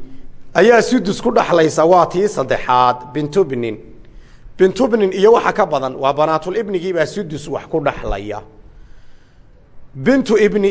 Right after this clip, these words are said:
ibnina waa la mid uun, meeshay dooniba ha joogte eh. Bintul ibnidu iyaduna waa ree sudus, oo sudus bay ku dhaxlaysaa.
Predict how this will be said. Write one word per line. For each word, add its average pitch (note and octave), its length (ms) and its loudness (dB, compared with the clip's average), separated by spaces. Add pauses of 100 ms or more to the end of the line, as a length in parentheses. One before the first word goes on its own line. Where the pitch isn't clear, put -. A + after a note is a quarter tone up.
ibnina G3 340 2
waa A#3+ 200 6
la F3+ 140 4
mid G#3 200 2
uun, D3+ 540 -2
meeshay F3+ 400 -4
dooniba E3 400 0
ha D#3+ 80 0
joogte B2 460 -8 (220)
eh. G#2+ 60 -10 (880)
Bintul F#3+ 420 2
ibnidu G#3 480 4
iyaduna G#3 420 4
waa E3+ 260 6
ree E3 280 0
sudus, - 800 -10 (280)
oo F#3+ 140 8
sudus F#3 400 -4
bay F3 140 2
ku E3+ 120 -2
dhaxlaysaa. A2 680 -2